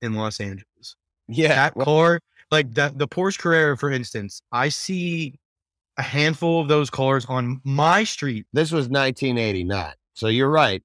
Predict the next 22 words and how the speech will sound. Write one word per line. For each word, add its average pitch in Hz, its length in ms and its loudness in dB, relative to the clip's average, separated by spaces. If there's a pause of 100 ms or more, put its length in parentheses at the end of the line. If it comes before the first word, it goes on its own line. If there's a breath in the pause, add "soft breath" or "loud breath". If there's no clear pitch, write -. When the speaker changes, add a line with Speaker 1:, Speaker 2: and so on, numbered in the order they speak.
Speaker 2:
but 110 240 -2
we're 123 220 -4
talking 117 360 0
nineteen 110 460 -2
eighty-nine 98 560 -2
numbers 78 360 -10
here. 69 260 -12 (1800)
Speaker 1:
Right, 147 440 4
but 139 300 4
I 135 60 -2
s-, - 240 -4
I 131 60 -2
still 143 240 2
think 123 220 -2
that 123 140 0
applies. 107 520 -8
The 127 140 -8
money 156 400 2
out, 135 240 2 (100)
like, 131 240 -2
that, 143 180 0
it's, 135 160 -4